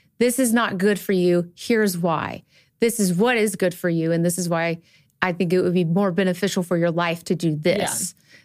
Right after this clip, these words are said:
Speaker 1: They don't like to hear the things that they need to hear. They only want to hear what they want to hear.
Speaker 2: Yeah.
Speaker 1: Yeah.
Speaker 2: And then they just shut it off when it's not what they wanna hear.
Speaker 1: Exactly.
Speaker 2: So,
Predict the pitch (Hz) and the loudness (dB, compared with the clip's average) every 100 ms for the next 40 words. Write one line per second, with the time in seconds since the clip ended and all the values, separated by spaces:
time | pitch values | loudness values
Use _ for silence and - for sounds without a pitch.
0 | - 196 190 214 185 185 185 - 190 - | -4 0 2 0 -2 -2 -4 -6 -6 0
1 | 233 196 190 - 190 185 175 180 180 180 | 0 0 -2 0 0 0 -2 -2 0 2
2 | 202 196 175 180 170 92 - - - - | 2 2 0 -2 -2 -6 -8 -14 -8 -2
3 | 180 190 214 208 202 - 190 185 175 170 | 0 2 2 2 0 -2 -2 0 0 0
4 | 165 160 151 175 156 - - 156 - - | 0 -2 0 0 0 -4 -12 -12 -12 -14
5 | _ _ _ 196 170 - 165 - 202 - | _ _ _ -10 -10 -12 -18 -8 -8 -8
6 | - - 196 185 180 180 175 170 180 170 | -10 -6 -2 0 0 -2 -4 -6 -2 -2
7 | 160 156 160 - - - 170 - - - | -2 -4 -6 -12 -14 -12 -14 -12 -12 -12
8 | - 185 165 156 - - - - 180 - | -8 -2 -2 -2 -4 -6 -10 -10 -10 -14
9 | _ _ _ _ - - 240 214 214 196 | _ _ _ _ -16 -4 0 0 0 -4